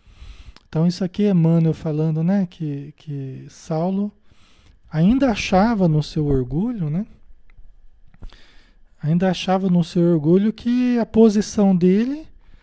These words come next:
o prestígio que ele gozava, que seria o suficiente pra convencer, né? É, é, através das suas palavras, queria convencer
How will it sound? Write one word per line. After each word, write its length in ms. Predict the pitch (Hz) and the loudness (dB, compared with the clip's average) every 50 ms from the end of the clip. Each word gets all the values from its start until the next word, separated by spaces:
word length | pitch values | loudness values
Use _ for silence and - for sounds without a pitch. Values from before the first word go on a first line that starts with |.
| _ - _ _ - _ _ _ _ _ - _ | _ -20 _ _ -20 _ _ _ _ _ -20 _
o 80 | - 156 | -10 -2
prestígio 840 | - - 214 180 - - - - 247 269 302 302 262 220 208 202 185 | 2 2 2 2 0 -4 -6 0 2 4 4 4 4 2 0 -2 -2
que 120 | - - | 0 0
ele 140 | 175 160 165 | 0 0 0
gozava, 760 | 151 156 151 143 135 143 170 202 247 277 269 220 170 160 165 | 2 2 2 2 2 0 0 0 0 0 -2 -2 -2 -4 -2
que 140 | - 202 | -2 -4
seria 300 | 180 - - 214 202 226 | -4 -2 -2 -2 0 0
o 40 | 233 | -2
suficiente 560 | - - 240 226 - - - 208 202 208 - | -2 -4 -6 -6 -6 -6 -2 0 -2 -2 -2
pra 380 | - - - 220 226 233 226 220 | -8 -8 -6 -4 -4 -4 -4 -6
convencer, 800 | - - 220 220 214 208 226 226 226 - - - 180 170 175 - - - - - - - _ _ _ - - _ - _ _ _ _ - | -4 -2 0 0 2 2 0 -2 -2 -6 -6 -4 -2 -2 -4 -4 -10 -20 -20 -20 -20 -20 _ _ _ -20 -20 _ -20 _ _ _ _ -8
né? 240 | 147 143 160 202 240 - - _ _ _ _ - - _ _ _ _ _ - | -6 -4 -4 -4 -4 -8 -16 _ _ _ _ -20 -20 _ _ _ _ _ -6
É, 840 | 139 139 139 151 165 147 135 135 131 131 127 127 127 123 123 120 120 | -4 -4 -4 -4 -2 -2 0 0 2 2 2 0 0 0 0 -2 -2
é, 20 | |
através 400 | 120 120 - 156 151 139 147 147 | -4 -4 -2 0 2 2 2 2
das 160 | 143 147 143 - | 2 0 -4 -4
suas 240 | - 170 156 - | -2 -4 -4 -4
palavras, 720 | - - - 180 180 175 170 165 170 175 170 190 185 - | -4 -4 -2 -2 0 0 0 0 0 -2 -2 -4 -8 -8
queria 320 | - - 190 175 185 190 180 | -8 -8 -6 -4 -4 -4 -6
convencer 840 | - - 190 185 180 175 185 190 185 175 - - - 151 151 156 | -4 -2 -2 0 0 0 0 0 0 -2 -6 -8 -6 -6 -6 -6